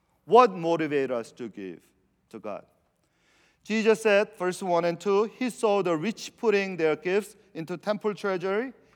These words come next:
he also saw the poor widow put in the two very small copper coins. Jesus was looking at everyone's, uh, uh, offering. What he's looking at is not just its amount,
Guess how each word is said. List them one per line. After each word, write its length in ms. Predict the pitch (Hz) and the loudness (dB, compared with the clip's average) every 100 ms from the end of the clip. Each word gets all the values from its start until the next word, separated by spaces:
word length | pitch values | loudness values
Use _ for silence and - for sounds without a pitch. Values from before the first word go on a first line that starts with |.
| - | -4
he 80 | 170 | 2
also 380 | 165 160 170 | 2 2 -2
saw 180 | 156 165 | -2 -4
the 140 | 135 - | -4 -8
poor 520 | - 262 262 247 254 - - | -8 -2 2 2 0 -8 -12
widow 380 | 156 175 175 165 | -6 2 4 2
put 200 | 165 175 | 0 -6
in 160 | 151 | -4
the 120 | 139 139 | -4 -6
two 240 | - 240 | -6 -4
very 240 | 202 190 175 | -2 -2 -4
small 320 | - 156 151 | -6 -6 -6
copper 340 | - 143 - | -4 -6 -6
coins. 420 | 131 127 95 - _ _ _ _ _ _ _ _ - - _ - _ - | -14 -14 -14 -16 _ _ _ _ _ _ _ _ -20 -20 _ -20 _ -6
Jesus 420 | 233 262 269 - | -2 0 0 2
was 200 | 220 190 | 0 2
looking 320 | 196 196 202 | 0 -2 -2
at 160 | 180 170 | -2 0
everyone's, 720 | 156 165 170 156 151 147 - | 0 0 0 0 -2 -4 -6
uh, 160 | 131 | -4
uh, 20 | 120 127 123 | -2 -2 0
offering. 400 | 131 135 - 87 - _ _ _ _ - | -2 -6 -10 -18 -20 _ _ _ _ -2
What 260 | 185 269 | 6 6
he's 220 | 302 294 | 6 2
looking 480 | 269 202 185 190 202 | 2 4 2 -2 -4
at 220 | 170 151 | 0 0
is 200 | 127 139 | -2 -8
not 240 | 160 185 202 | -2 -2 -2
just 200 | 214 - | -6 -4
its 240 | 165 143 | -6 -6
amount, 480 | 95 131 139 110 85 | -8 -6 -4 -6 -10